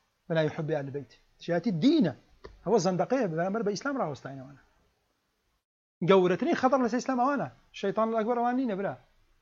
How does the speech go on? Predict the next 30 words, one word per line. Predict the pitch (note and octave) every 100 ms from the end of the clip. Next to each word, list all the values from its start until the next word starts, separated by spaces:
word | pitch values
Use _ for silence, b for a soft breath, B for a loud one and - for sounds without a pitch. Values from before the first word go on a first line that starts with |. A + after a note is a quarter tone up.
| _
ئەمریکا | F3 F#3 G#3 F#3+
و | F#3+
یەهود | F3 G#3+ C4+
نییە | -
شەیطان | D#3 E3 D3
ئەکبەر. | C#3+ C3 - _ -
خۆیانن. | B3+ G#3+ C3 A#2+ _ _ _ _ _ _ _ _ _ -
ئەو | G3
فورتفێلە | G3 - G#3
ئەهلی | G3+ -
سونە | G3 A3
ناکرێت، | C#4 D3 C#3
الحەمدولله | - C#3 C3+ C#3
رب | - -
العالمین. | C#3 C3 B2+ _ B B B -
ئەگە | F3+ F#3
حزب | F#3 F3+ F3+
بەناو | F#3 F3
ئیسلامیەکان | - F3 F3 G3 F#3
لۆ | F3+ F3
عەمالەت، | F3+ F3+ F#3 F3+
لۆ | F3 F3+
پارە | F3 G3 F3
و | C#3+ _ b b b b D#3+
لۆ | F#3 F3+ E3
ئەو | G3+ D#3+
شتانە | - E3+ F3 B3+ D#4 D#4+ _ _ _ _ _ _ _ F3+
عەمالەت | F3+ F3+ F3+ D#3
دەکەن | G3
و | F3+